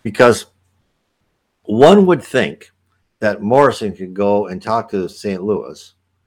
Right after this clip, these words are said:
and, and listen to him and then feel better and go, "Oh, okay." But the people who've just recently passed over, they, they, they connect better to a physical human being.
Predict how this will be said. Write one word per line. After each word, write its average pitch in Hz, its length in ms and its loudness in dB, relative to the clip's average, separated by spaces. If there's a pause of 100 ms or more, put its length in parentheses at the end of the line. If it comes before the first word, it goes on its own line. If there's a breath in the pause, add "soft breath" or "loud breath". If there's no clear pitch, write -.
(540)
and, 113 560 -4 (480)
and - 340 -8 (140)
listen 143 420 -2
to 110 200 -4
him 90 420 -10 (640)
and 110 220 -8
then 131 360 -4 (580)
feel 143 220 2
better 110 440 -2
and 98 140 -6
go, 98 160 -6
"Oh, 131 240 0
okay." 78 380 -12 (280)
But 120 360 -4 (560)
the 110 80 -6
people 208 360 -4
who've 135 220 -4
just 120 220 -10
recently 127 500 -8
passed 110 480 -12
over, 82 460 -6 (800)
they, 123 340 -8 (540)
they, 113 340 -10
they 107 100 -6
connect 127 500 -8
better 127 220 -2
to 110 160 -12
a 87 60 -10
physical 131 560 -8
human 110 340 -8
being. - 480 -8